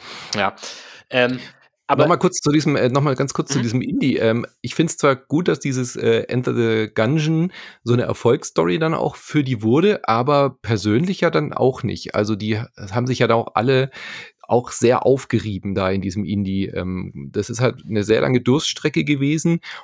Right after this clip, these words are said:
Speaker 2: und die wollten dann auch wirklich nicht mehr groß was miteinander zu tun haben, haben, haben dann auch intern wirklich gemerkt, dass halt gerade diese Führung und diese Teamgeschichte,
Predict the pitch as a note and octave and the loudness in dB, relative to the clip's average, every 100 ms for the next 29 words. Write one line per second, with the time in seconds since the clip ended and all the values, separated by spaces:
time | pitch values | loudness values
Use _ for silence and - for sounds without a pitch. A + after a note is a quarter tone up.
0 | - A#2+ A#2 A2+ - A2+ G2 G#2 C3+ A#2 | -6 0 2 0 -6 -2 2 2 4 0
1 | F2+ A2+ A2+ - A#2+ B2+ C3 A2+ B2+ B2+ | 0 0 -2 -2 -2 0 0 0 0 0
2 | B2 C3 A#2 A#2 B2 A#2 A2 - D#3 C#3 | 0 0 0 2 0 -2 -4 -2 0 2
3 | G2+ F#2 F#2 G#2 G#2+ - - - - A#2 | 2 0 -2 0 -2 -6 -20 -12 0 2
4 | G#2 G#2+ G#2 - C#3 D#3+ C3+ B2 B2 B2 | 2 2 0 0 0 2 2 2 2 0
5 | B2 - G#2 A2 - A2 G#2+ - - G#2+ | -4 -2 2 0 0 -4 -4 -4 -4 -2
6 | C3+ A#2+ G#2 G#2+ - C3 B2+ A2 G#2 G2 | 0 -2 -6 -8 -2 2 2 2 0 -2
7 | F#2+ F#2+ G2 G2 F#2+ - B2+ B2+ A#2+ - | -4 -6 -4 -6 -6 0 2 2 0 -4
8 | - A2 - B2 B2+ | -4 -4 0 0 0